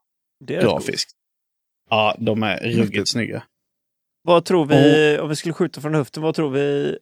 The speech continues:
Speaker 1: att våran käre Linus Karlsson kommer landa någonstans då?
Speaker 3: Du, jag tror att han kommer gilla den här banan. Och,
Speaker 1: Mm.
Speaker 3: eh, topp tio igen är min prediction.
Speaker 1: Mm.
Speaker 2: Jag tror att Limpan landar på en klassisk trettonde plats.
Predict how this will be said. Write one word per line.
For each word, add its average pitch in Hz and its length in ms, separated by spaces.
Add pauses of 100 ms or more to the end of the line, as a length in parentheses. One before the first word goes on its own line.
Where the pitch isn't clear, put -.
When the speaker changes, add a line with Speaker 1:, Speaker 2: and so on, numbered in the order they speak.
(280)
Speaker 1:
att - 240 (100)
våran 139 340
käre 131 480 (260)
Linus 139 480
Karlsson - 440
kommer 190 140
landa 208 220
någonstans 131 320
då? - 100 (1700)
Speaker 3:
Du, 127 320
jag 127 220
tror 160 280
att 139 140
han 135 220
kommer 139 200
gilla 117 120
den 113 100
här 110 100
banan. 113 420 (400)
Och, 131 200
Speaker 1:
Mm. 117 160 (140)
Speaker 3:
eh, 120 60
topp 131 260
tio 117 260
igen 123 300 (340)
är 127 80
min 110 220
prediction. 107 520 (240)
Speaker 1:
Mm. 151 160 (1300)
Speaker 2:
Jag 120 120
tror 127 120
att - 180
Limpan 123 500
landar 113 280
på - 100
en 123 80
klassisk - 580
trettonde 104 500
plats. - 420